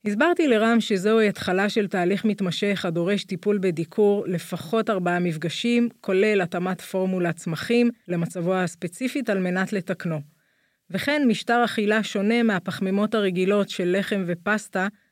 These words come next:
לשם השגת אנרגיה מהירה, הצריכה לפנות מקומה למשטר אכילה של פחמימות מורכבות יותר, כגון קינוע,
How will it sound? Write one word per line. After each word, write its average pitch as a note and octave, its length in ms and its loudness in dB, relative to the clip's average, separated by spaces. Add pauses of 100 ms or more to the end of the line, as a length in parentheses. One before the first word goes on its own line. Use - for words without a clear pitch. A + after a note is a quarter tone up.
(160)
לשם G#3 300 -2
השגת G3 440 -2
אנרגיה F#3 460 0
מהירה, E3+ 340 0 (340)
הצריכה F#3+ 420 -2
לפנות A3 440 0
מקומה G3 540 0
למשטר F#3+ 500 -2
אכילה G3 440 0 (220)
של F#3 200 -6
פחמימות G3 600 -2
מורכבות G3 600 0
יותר, F3+ 360 -2 (220)
כגון E3 480 -2 (320)
קינוע, F3 480 0